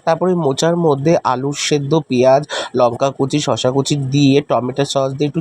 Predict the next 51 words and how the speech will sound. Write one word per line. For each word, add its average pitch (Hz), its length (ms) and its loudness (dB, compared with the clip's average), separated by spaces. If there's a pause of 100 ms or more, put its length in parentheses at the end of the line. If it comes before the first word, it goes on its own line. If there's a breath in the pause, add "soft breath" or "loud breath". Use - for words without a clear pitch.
চিনি, 131 300 2
একটু 139 200 -2
লবণ 131 440 2
দিয়ে, 160 160 0 (280 loud breath)
একটু 147 120 0
কাসুন্দি 151 440 2
দিয়ে 170 100 2
ভালো 135 280 -2
করে 165 160 -4
ওটাকে 143 340 0
মাখিয়ে 113 360 -2
নেবে। 101 160 0
নিয়ে 151 280 2 (300 loud breath)
মাখানোর 175 380 0
পরে 175 240 0
হয়ে 151 220 0
গেলে 156 160 -2 (160)
রাখ-, 117 400 -2
রেখে 120 220 -2
দেবে 131 180 2
পাশে, 110 320 -2
একটু 196 180 -4
গুটি 143 260 -2
গুটি 143 220 -2
করে 170 200 0
নেবে, 170 240 2 (320 loud breath)
চৌকো 185 380 2
শেপ 180 280 0
বা 147 180 0
যে 156 260 2
যেরকম 156 360 0
করতে 139 320 -2
পারো। 131 160 2
তারপরে 135 420 0
ব্রেড 131 320 -2
গামটা 139 280 0
নেবে, 143 300 2
মানে 170 200 0
বিস্কুটের 147 520 -2
গুঁড়ো 120 200 4
যেটা, 143 320 0 (340 loud breath)
ওটাকে 165 300 0
ভালো 143 300 -2
করে 156 180 -2
ওর 151 140 4
মধ্যে 143 260 0
দিয়ে 147 180 0
মাখিয়ে 131 380 -2
নিয়ে 143 140 2
তারপর 127 300 0
ডিম 139 260 2